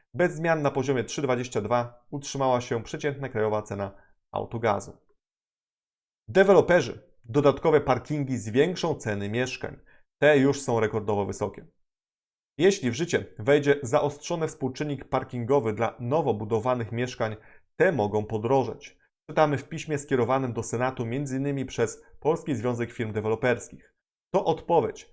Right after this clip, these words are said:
na procedowaną przez senatorów ustawę. Tymczasem stawki widniejące w cennikach deweloperów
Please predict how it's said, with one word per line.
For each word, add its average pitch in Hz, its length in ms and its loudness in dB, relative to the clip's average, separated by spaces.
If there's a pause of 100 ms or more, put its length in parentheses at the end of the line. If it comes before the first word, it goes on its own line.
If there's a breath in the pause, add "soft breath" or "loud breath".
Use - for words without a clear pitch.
(280)
na 113 420 -4
procedowaną 139 720 0
przez - 360 -8
senatorów 131 600 -2
ustawę. 131 480 -4 (560)
Tymczasem 143 400 2
stawki 147 680 -4 (340)
widniejące 135 680 0
w - 60 -8
cennikach 120 500 -4
deweloperów 117 560 0